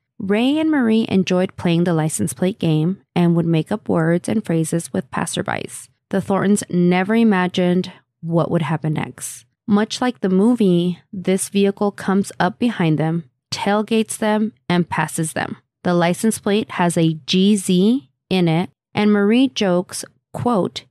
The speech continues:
"Geez, he must be in a hurry," end quote. Several miles down the road, they encounter this man and the van, again by an old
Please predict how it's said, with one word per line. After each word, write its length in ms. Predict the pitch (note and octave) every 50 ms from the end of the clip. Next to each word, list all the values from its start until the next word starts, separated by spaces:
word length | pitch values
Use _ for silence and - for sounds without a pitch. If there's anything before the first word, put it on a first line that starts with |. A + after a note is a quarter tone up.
| _ _ _ F3+ D#3
"Geez, 640 | - - G#3 B3+ E4+ D#4 - - - - - - -
he 260 | - - - G#3 C#4
must 360 | F#4 F#4 - - - - -
be 120 | - E3+ E3
in 120 | D#3+ D3+
a 60 | -
hurry," 560 | D3+ - D#3+ D#3 D#3+ E3 E3+ F#3 G#3 G#3 - _ _ _ _
end 240 | F3 F3 E3+ D#3+ -
quote. 300 | - - D#3+ A2 - - _ _ _ _
Several 380 | - - - G3+ F#3+ G#3+ A#3 A#3
miles 400 | A#3 A3+ G#3+ A3 A3 A3+ A3 -
down 240 | - E3+ D#3+ F3 F#3+
the 120 | G#3+ G3+
road, 440 | - E3+ E3 E3 D#3+ E3 E3 E3+ - - _ _
they 220 | - F3+ E3 E3 E3+
encounter 580 | E3 E3+ E3 - - E3+ E3+ E3+ - - G3
this 240 | F#3+ G3 A3 A3+ -
man 540 | G#3 F3+ E3 D#3+ D#3+ D#3+ D#3+ D#3+ D#3+ E3 D#3+ - _ _ _ _ _
and 200 | E3+ E3+ E3+ F#3+
the 100 | A#3 C4
van, 560 | A#3+ A3 F#3+ F3+ F3 E3+ F3 E3+ F3 F3+ F3 - _ _ _ _ -
again 680 | G3 A3+ A3 - C#4 C4+ C4 A#3 G#3+ G3+ G#3 G#3 G3+ - _
by 120 | - E3+
an 160 | E3 E3 - -
old 320 | D#3+ D#3 D#3+ D#3+ -